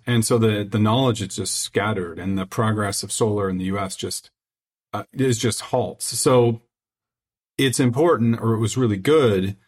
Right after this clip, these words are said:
that there was some country around to pick up the pieces and take solar to the next phase. And so Japan, again, going back to this theme of being prepared, had also,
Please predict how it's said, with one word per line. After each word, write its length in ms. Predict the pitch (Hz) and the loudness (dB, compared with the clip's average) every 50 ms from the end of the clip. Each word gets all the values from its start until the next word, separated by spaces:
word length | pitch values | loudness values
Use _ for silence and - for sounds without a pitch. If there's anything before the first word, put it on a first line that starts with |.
| _ _ _ - | _ _ _ -2
that 140 | 120 113 110 | -2 0 2
there 120 | 123 110 | 2 2
was 200 | 107 104 101 101 | 4 2 2 0
some 580 | - - - - - 127 123 120 117 113 110 110 | -2 -2 -2 0 0 2 2 4 4 2 2 0
country 520 | - - 139 139 143 - - 117 104 98 | -2 -2 -4 -2 -2 -2 -2 0 0 0
around 640 | 98 95 107 107 107 104 101 101 98 98 95 92 - _ _ _ _ _ _ _ - | 0 -2 -2 -2 -2 -2 -4 -4 -4 -6 -6 -8 -10 _ _ _ _ _ _ _ -6
to 120 | - 131 | -4 -2
pick 200 | 117 - 147 - | 0 0 0 0
up 100 | 135 120 | 0 -2
the 100 | - 113 | -2 -2
pieces 680 | 107 - 131 123 120 - 123 113 110 110 107 104 104 - - | -2 0 0 0 2 2 2 2 2 2 0 -2 -6 -8 -6
and 340 | - 117 110 107 104 104 104 | -2 0 0 0 0 -2 -2
take 220 | - 127 117 110 - | -2 -2 -2 -2 0
solar 320 | - 120 110 107 101 98 | 0 0 2 2 0 -2
to 160 | 95 - 110 | -2 -4 -2
the 100 | 95 95 | -2 -2
next 260 | 95 92 92 95 - | -2 -2 -4 -4 -8
phase. 320 | - - 92 85 82 80 - | -8 -8 -8 -8 -6 -4 -2
And 100 | 131 123 | -2 0
so 360 | - 131 120 117 110 110 113 _ _ - _ _ _ _ _ _ _ _ _ - - | 2 2 4 4 2 0 -2 _ _ -20 _ _ _ _ _ _ _ _ _ -4 0
Japan, 600 | 110 123 117 117 127 117 113 120 147 165 147 - _ _ _ _ _ _ _ _ - | 0 0 0 0 0 0 2 0 0 -2 -4 -6 _ _ _ _ _ _ _ _ -6
again, 400 | - 123 113 131 123 123 135 135 | -4 -2 0 2 2 2 2 2
going 160 | 120 113 110 | 2 2 2
back 160 | 110 107 107 - | 2 0 -2 -4
to 40 | |
this 100 | - 107 | -6 -4
theme 200 | - - 120 110 | -2 2 2 2
of 100 | 104 95 | 2 2
being 180 | 98 117 110 101 | 0 0 0 0
prepared, 500 | - - - - - 113 107 110 113 107 | -2 -6 -8 -4 -2 -2 0 0 -2 -2
had 120 | 120 123 | -2 -4
also, 720 | - - 98 98 110 113 - - 131 131 139 151 160 160 | -4 -4 -6 -6 -4 -4 0 0 0 0 0 0 -4 -6